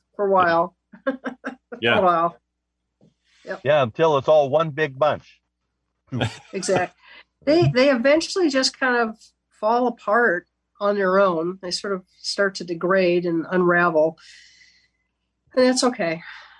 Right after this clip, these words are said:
Speaker 1: That's right. I got a lot
Speaker 2: Yeah.
Speaker 1: of use out of 'em.
Speaker 2: At
Speaker 1: They're
Speaker 2: that
Speaker 1: free.
Speaker 2: point, it's time for new. Yeah.
Speaker 1: Yep. Yep.
Speaker 2: Hey, um, I really hate to say it, but I think we're, uh, bumping up against our, uh, our, our time limit here. So, um,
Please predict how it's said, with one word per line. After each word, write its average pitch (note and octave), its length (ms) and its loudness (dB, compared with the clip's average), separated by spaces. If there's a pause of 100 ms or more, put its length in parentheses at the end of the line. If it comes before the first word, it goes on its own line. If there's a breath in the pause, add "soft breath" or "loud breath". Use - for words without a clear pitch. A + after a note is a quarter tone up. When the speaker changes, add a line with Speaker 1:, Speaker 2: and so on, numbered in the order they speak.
(140)
Speaker 1:
That's B3+ 220 -4
right. D#3+ 260 -2 (380)
I A3 80 -6
got G#3+ 140 4
a - 40 2
lot F#3+ 120 2
Speaker 2:
Yeah. F#3 60 0
Speaker 1:
of F#3 60 -4
use F3 180 -6
out E3 120 -8
of E3+ 100 -10
'em. E3+ 200 -8 (160)
Speaker 2:
At - 80 -10
Speaker 1:
They're B2+ 100 2
Speaker 2:
that B2 80 -4
Speaker 1:
free. B3 220 2
Speaker 2:
point, B2 100 -2
it's G2+ 80 -20 (120)
time A#2 160 -8
for A2 140 -6
new. G2 240 -2 (140)
Yeah. A#2+ 240 0 (480)
Speaker 1:
Yep. G#3+ 120 -20 (580)
Yep. - 180 -8
Speaker 2:
Hey, F#3 400 -6
um, D3 340 0 (640 loud breath)
I C#3 80 -8
really E3 300 2
hate E3+ 180 0
to - 60 -16
say G3 180 -4
it, D3 100 -6
but B2 120 -2
I D#3+ 60 0
think E3 260 -8
we're, A#2+ 340 -2
uh, G2 220 -2
bumping B2+ 340 -6
up A#2+ 140 -6
against B2 320 -6
our, A2+ 300 2 (160)
uh, F2 60 -12 (400)
our, F#2+ 260 -4
our G2 180 -4
time C3+ 300 -4
limit G2+ 280 -2
here. F2+ 300 -8
So, F#2+ 600 -4
um, F2 480 -4